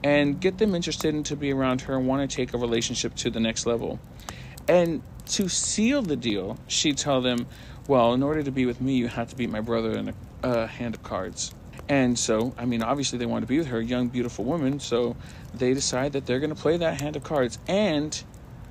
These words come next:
they would always lose because G L Allen was actually really good at cards. So they'd take the money and they'd run and just perform the scam over and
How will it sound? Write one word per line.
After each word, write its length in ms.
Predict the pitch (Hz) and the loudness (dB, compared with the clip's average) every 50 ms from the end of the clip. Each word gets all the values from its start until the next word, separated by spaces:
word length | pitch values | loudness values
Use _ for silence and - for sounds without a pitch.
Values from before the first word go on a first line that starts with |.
| - - 120 | -12 -6 0
they 140 | 123 131 131 | 2 4 4
would 180 | 139 156 147 | 4 4 4
always 460 | 139 120 120 123 120 120 123 - - | 4 4 2 2 2 2 0 -2 -2
lose 400 | - 117 113 113 104 104 - 120 | -2 -2 0 0 0 0 -2 -4
because 400 | - - 139 131 - 151 131 131 | -4 -4 -2 0 2 2 2 2
G 260 | 135 127 - 185 190 - | 0 -2 0 2 2 4
L 240 | - 143 131 120 - | 4 4 4 2 2
Allen 400 | 131 143 156 143 127 120 117 113 | 0 0 2 2 2 2 0 0
was 180 | 113 123 127 131 | 2 2 4 6
actually 360 | 131 127 127 - - 123 120 | 6 6 4 4 2 0 0
really 120 | 117 113 | 0 0
good 160 | 113 117 113 107 | 0 0 0 -2
at 80 | - | -2
cards. 460 | - - 117 104 98 - - - - - - - - - - | -2 0 0 0 0 0 -4 -6 -8 -10 -12 -18 -16 -14 -8
So 340 | - - - 139 127 113 110 | -4 2 6 8 8 8 6
they'd 280 | - - - 117 107 - | 4 0 -2 -4 -2 -2
take 220 | - 151 147 - | -2 -2 -2 -2
the 80 | - 185 | -2 -4
money 340 | 175 165 160 165 165 165 165 - - - - - - | -2 -2 -2 -2 -4 -6 -8 -12 -16 -18 -8 -2 0
and 180 | 139 143 139 | 2 4 4
they'd 140 | 131 131 120 | 4 4 4
run 320 | 120 123 113 107 101 98 - - - - - - - | 4 2 0 0 0 -4 -6 -8 -12 -16 -12 -4 2
and 140 | 127 127 123 | 4 4 4
just 200 | 120 110 - - | 4 0 -4 -6
perform 460 | - - 123 - - - 156 180 202 | -8 -10 -10 -6 0 2 2 4 4
the 60 | 208 | 2
scam 480 | 190 - - - 147 143 139 135 139 139 - - - - - - - - | 2 0 -2 0 0 2 2 2 0 -2 -6 -12 -18 -18 -16 -6 4 8
over 680 | 139 151 160 165 175 175 175 - 180 180 170 170 175 - - - - - - - - | 10 10 10 10 6 4 2 2 2 2 2 2 -2 -6 -10 -16 -16 -16 -14 -8 -4
and 260 | 120 120 117 101 - | -4 -2 -2 -4 -4